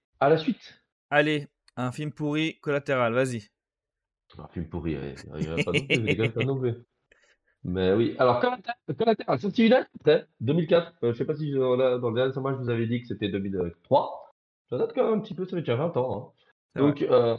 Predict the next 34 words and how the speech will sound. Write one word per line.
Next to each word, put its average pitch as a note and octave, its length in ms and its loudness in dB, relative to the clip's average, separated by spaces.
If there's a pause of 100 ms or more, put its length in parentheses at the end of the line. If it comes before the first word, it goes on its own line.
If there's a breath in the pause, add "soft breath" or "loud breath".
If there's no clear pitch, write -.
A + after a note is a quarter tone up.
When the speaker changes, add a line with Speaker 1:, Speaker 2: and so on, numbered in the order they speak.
(180)
Speaker 1:
produit F3+ 320 2
par C#3 160 2
l'excellent, E3 840 2
l'excellent, C#3+ 760 0
et G#2+ 140 2
de A2 140 -4
nouveau, B2 260 -4
je G#2+ 60 -12
vais G#2 80 -6
refaire A2+ 260 -6
un G#2+ 120 -4
petit A2 180 -12
moment, G#2+ 420 -4
euh, F#2 200 0 (580 soft breath)
euh, D#2+ 440 -2 (1080)
euh, F2 180 -4
valorisation A2+ 560 2
d'un G#2 120 0
réalisateur, G#2+ 800 2
parce - 140 -20
que D#2 140 -10
je D#2+ 60 -16
trouve F#2+ 220 -12
qu'on E2+ 420 -4
parle F#2+ 180 -4
beaucoup G#2 200 -4
des A#2 160 2
acteurs, A2+ 320 2
mais F2+ 160 -2
moins G#2+ 220 -2
des A2 80 0
ré-, G#2 260 0
des F#2 160 0
réas. G#2 340 2